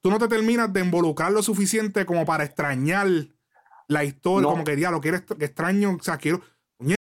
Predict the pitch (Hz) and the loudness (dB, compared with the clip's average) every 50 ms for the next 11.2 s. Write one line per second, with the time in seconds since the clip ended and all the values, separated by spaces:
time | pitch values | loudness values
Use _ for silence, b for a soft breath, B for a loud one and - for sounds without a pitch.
0 | _ - 165 160 151 214 220 220 202 180 165 160 - - 139 139 139 143 151 - | _ -10 -8 -4 -2 0 0 0 0 -2 -2 -4 -2 0 2 2 2 2 0 0
1 | 147 147 151 147 151 160 160 151 151 151 151 147 151 156 165 175 180 175 175 160 | 0 2 2 2 2 2 0 0 0 0 2 2 2 2 0 0 0 -2 -2 -2
2 | 160 143 147 147 147 147 151 156 160 170 170 170 165 165 151 156 _ - 147 135 | -2 -2 0 0 0 0 0 0 0 -2 -2 -2 -2 -2 -2 -4 _ -2 0 2
3 | 135 139 139 151 147 147 - - - 147 143 151 151 147 - - 147 143 127 131 | 2 2 2 0 -2 -4 -4 -2 0 0 2 2 0 -2 -2 -2 -2 0 2 0
4 | 123 107 123 127 139 143 123 113 104 107 98 92 - _ _ _ _ _ _ _ | 0 2 2 2 2 0 -2 -2 -4 -8 -8 -8 -10 _ _ _ _ _ _ _
5 | _ _ _ _ _ _ - - 139 123 117 117 117 113 113 110 110 - 123 120 | _ _ _ _ _ _ -4 -2 0 2 2 2 2 0 0 -2 -2 -2 -2 -2
6 | 123 120 - 135 127 113 - 139 143 160 165 160 147 135 123 131 123 123 117 101 | -2 -2 0 0 0 0 0 0 0 0 2 2 0 0 0 0 -2 -2 0 0
7 | 110 113 113 110 101 110 110 113 113 117 135 143 143 143 - - 120 117 117 117 | 0 0 0 0 0 0 0 0 0 0 0 0 -2 -4 -6 -6 -4 -2 -2 0
8 | 135 135 127 120 110 120 110 107 104 104 - - 131 135 131 123 117 107 104 101 | 0 0 -2 -2 -2 -2 0 0 0 0 -2 -4 -2 -2 0 0 0 0 0 0
9 | 101 110 117 113 110 110 110 113 113 117 127 123 143 135 131 131 123 - 127 123 | -2 -2 -2 -2 -4 -2 -2 0 0 0 -2 -2 -2 0 0 0 0 -2 -2 -4
10 | 123 - 117 113 113 117 123 127 123 113 117 113 107 104 - 123 120 127 127 123 | -2 -2 -2 -2 0 -2 -2 -2 -2 -2 -2 -2 -2 -2 -2 -2 0 0 2 0
11 | 120 113 104 101 | 0 -2 -4 -6